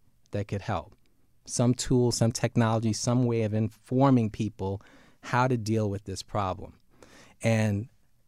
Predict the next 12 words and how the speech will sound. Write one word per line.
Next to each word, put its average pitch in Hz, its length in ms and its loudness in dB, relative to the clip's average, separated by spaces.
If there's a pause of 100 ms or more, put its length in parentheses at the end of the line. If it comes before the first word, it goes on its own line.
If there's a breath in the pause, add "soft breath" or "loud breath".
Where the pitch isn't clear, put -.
(180)
our 107 140 -2
great 117 360 0
team 117 400 0
came 107 300 -2
up 107 160 -6
with 104 200 -10
these 101 240 -6
ideas, 104 640 -2
and 95 120 -6
we're 113 120 -6
just 110 260 -6
brainstorming, 110 760 -2